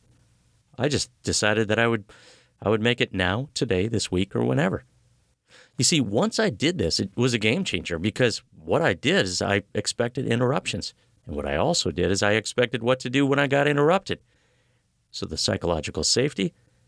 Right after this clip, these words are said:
it's in having a better process that manages uncertainty of what, what will happen eventually, which is get interrupted.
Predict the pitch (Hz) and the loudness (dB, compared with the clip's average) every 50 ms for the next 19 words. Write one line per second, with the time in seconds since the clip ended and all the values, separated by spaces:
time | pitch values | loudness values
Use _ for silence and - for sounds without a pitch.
0 | _ _ _ _ _ _ - - 90 - - 73 76 - - 104 104 101 113 117 | _ _ _ _ _ _ -14 -10 -6 -6 -4 -4 -4 -4 -2 -2 0 0 0 -2
1 | 120 - 76 76 - - 76 92 110 - - - - 76 71 - - 85 73 - | -2 -4 -6 -6 -6 -4 -2 -2 -2 -4 -4 -4 -6 -4 -4 -4 -4 -4 -4 -4
2 | - - - - _ _ _ _ _ _ _ _ _ _ - - - 98 92 87 | -6 -6 -8 -14 _ _ _ _ _ _ _ _ _ _ -6 -4 -2 0 0 0
3 | 82 85 92 98 98 - 113 110 - - - - - 92 - - - - _ _ | 0 0 -2 -2 -2 0 0 0 0 0 -2 -2 -2 -4 -6 -8 -14 -20 _ _
4 | _ _ _ _ _ _ _ _ _ _ 120 92 80 90 92 98 110 123 - _ | _ _ _ _ _ _ _ _ _ _ -6 -4 -2 0 2 2 2 0 -2 _
5 | _ _ _ _ _ _ _ _ 95 95 80 90 98 113 - - 101 101 135 160 | _ _ _ _ _ _ _ _ -12 -4 0 0 0 0 -2 -2 0 2 2 2
6 | 127 82 90 107 135 135 - 90 85 90 90 135 170 170 - - 87 85 98 - | 2 0 0 0 0 0 0 0 0 2 2 2 2 2 0 -2 -2 -2 -2 -4
7 | - - - - - - 101 - 92 82 - - - - 73 - 76 78 87 95 | -6 -12 -20 -20 -14 -8 -4 -2 -2 -2 -2 -2 -4 -4 -4 -2 -2 -2 -2 -2
8 | 92 87 - - 87 - | -2 -4 -6 -12 -16 -16